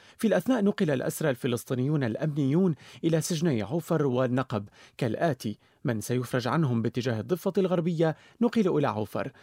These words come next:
والذين سيبعدون إلى قطاع غزة والخارج نقلوا إلى سجن النقب. بالأرقام سيفرج عن ستين أسيراً من حماس من بين مائة وخمسة وتسعين، في حين كان الشباك اعترض على نحو مائة اسم واستبعد خمسة وعشرين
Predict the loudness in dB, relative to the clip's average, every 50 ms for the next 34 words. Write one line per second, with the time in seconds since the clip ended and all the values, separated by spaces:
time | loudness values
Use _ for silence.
0 | -20 -10 -4 -2 -2 0 0 -2 -2 -2 0 0 0 -2 -2 -4 -4 -4 -2 -4
1 | -4 -4 -2 0 0 0 0 -2 -2 -2 -2 0 0 0 -2 -4 -8 -6 -4 -4
2 | -2 -2 -4 -4 -4 -4 -4 -2 -2 -2 0 0 -2 -4 -4 -2 0 2 2 2
3 | 2 0 -2 -6 -12 -20 -8 -4 -2 -2 0 0 0 0 0 0 0 -2 -2 0
4 | -2 -2 -2 0 0 0 -2 -2 -2 -2 -4 -4 -6 -12 _ -20 -20 -6 -2 0
5 | 0 2 2 0 0 0 2 2 2 2 2 0 -2 -2 0 0 0 0 0 0
6 | 0 0 0 -2 -2 -2 -2 -4 -6 -4 -2 0 0 0 0 -2 -4 -4 -4 -2
7 | -2 -2 -2 -2 -4 -4 -6 -4 -2 -2 0 0 -2 -4 -6 -12 -18 -12 -6 -2
8 | -2 0 2 2 2 2 2 2 0 0 -2 -4 -2 -2 -2 0 0 -2 -2 -2
9 | -4 -4 -2 -4 -4 -4 -2 -2 -2 -2 -2 -2 -4 -4 -4 -2 -2 -2 -2 -4
10 | -6 _ -20 -20 -20 -10 -6 -4 -2 0 0 0 0 0 -2 -2 -2 -4 -6 -6
11 | -4 -2 -2 -2 -2 -4 -6 -4 -4 -4 -2 -2 -2 -2 -2 -2 -4 -4 -4 -6
12 | -4 -2 -2 -2 -2 -2 -4 -4 -6 -8 -8 -6 -6 -6 -4 0 0 2 2 0
13 | -2 -6 -16 -20 -12 -6 -4 -4 -2 -2 -2 -2 0 0 -2 0 0 0 0 0
14 | -2 -2 -4 -2 -2 -4 -4 -4 -2 -2 -2 -2 -2 -4 -4 -4 -4 -2 0 0
15 | -2